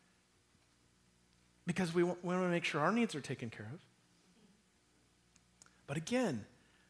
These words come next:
the gift is not necessarily for the giver. But there is so much benefit when you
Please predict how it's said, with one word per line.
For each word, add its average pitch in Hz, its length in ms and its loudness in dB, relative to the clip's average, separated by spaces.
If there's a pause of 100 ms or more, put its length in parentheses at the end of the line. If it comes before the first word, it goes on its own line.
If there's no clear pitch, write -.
(340)
the 156 80 -8
gift 175 320 -4
is 180 160 -4
not 170 160 -4
necessarily 151 400 -6
for 151 100 -8
the 151 80 -2
giver. 151 360 -8 (1300)
But - 140 -12
there 151 160 -4
is 139 80 -4
so 175 220 -4
much 170 220 -4
benefit 160 440 -6
when 135 160 -6
you 131 100 -6